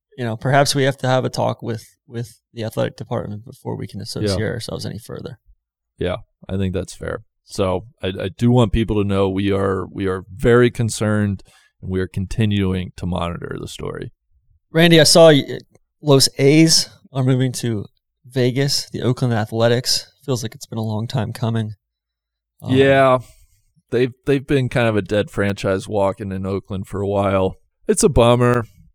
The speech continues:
Speaker 2: Some good history in Oakland.
Speaker 1: Good fans.
Speaker 2: Um, yeah, good fans. You know, I feel bad for just the city of Oakland. They've, they've lost the Raiders. The, the Warriors moved across the city or across the bay to San Francisco. Now the A's are leaving.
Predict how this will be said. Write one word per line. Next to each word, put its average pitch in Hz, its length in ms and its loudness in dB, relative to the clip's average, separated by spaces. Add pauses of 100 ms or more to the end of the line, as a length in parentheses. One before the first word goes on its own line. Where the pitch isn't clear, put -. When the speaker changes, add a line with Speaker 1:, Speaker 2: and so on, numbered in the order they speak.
(180)
Speaker 2:
Some - 240 -12
good 170 180 8
history 127 460 2
in 110 80 -2
Oakland. 107 560 0
Speaker 1:
Good 160 120 -2
fans. 131 480 2
Speaker 2:
Um, 95 300 -6 (260)
yeah, 156 360 2 (100)
good 156 160 -2
fans. 147 640 -2
You 170 100 -8
know, 165 120 6
I 160 80 6
feel 214 200 2
bad 120 460 0
for 104 140 -6
just 107 340 -10
the 104 80 -8
city 117 340 -2
of 92 100 -4
Oakland. 92 600 -2 (800)
They've, 104 220 -6 (180)
they've 98 180 -8
lost 113 340 0
the 98 100 -4
Raiders. 131 720 2 (180)
The, 90 220 -6
the 101 120 -8
Warriors 127 640 6
moved 123 240 0
across 120 440 2
the 110 120 -6
city 117 540 -2
or 98 180 -2
across 110 360 0
the 104 80 -6
bay 101 240 2
to 101 100 0
San 98 220 -4
Francisco. 107 840 0
Now 98 180 -4
the 85 180 -8
A's 113 280 2
are 110 120 2
leaving. 101 640 -2